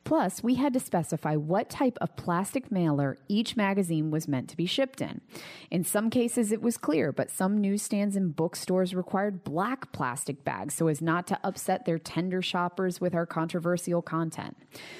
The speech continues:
The second thing that I learned through all of this was that I seriously hated doing print orders. And I consider myself to be a very right-brained person. I love budgets. I loved doing line production for all of our various Fango projects over the years.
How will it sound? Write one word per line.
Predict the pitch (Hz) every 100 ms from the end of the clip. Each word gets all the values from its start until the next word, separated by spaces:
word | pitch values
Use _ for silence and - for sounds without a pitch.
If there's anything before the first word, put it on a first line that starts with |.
| -
The | -
second | 240 359 440
thing | 339 247
that | 208
I | 175
learned | 165 165 156
through | - -
all | 151
of | 147
this | 151 160
was | 190 185
that | 220
I | 214
seriously | 208 - - 226 226 214 - 208
hated | 170 185 165 156
doing | 165 160 165
print | - 208 202
orders. | - 139 - - - - - -
And | - 294
I | 349
consider | - 427 339 277 277
myself | 254 240 240 196 185
to | 196
be | 185
a | 170
very | 160 151 151
right-brained | 143 139 - 131 135
person. | 127 117 - - - - -
I | 226
love | 240 165 135 -
budgets. | 90 - - - - - -
I | 247
loved | 277 226 214 214 170 143
doing | - 165 165
line | 160 165 175
production | 160 135 - - 147
for | 147 -
all | 165
of | 175
our | 175
various | 160 151 147 151
Fango | - 170 170 135
projects | 147 123 101 98
over | 147 143
the | 139
years. | 123 - -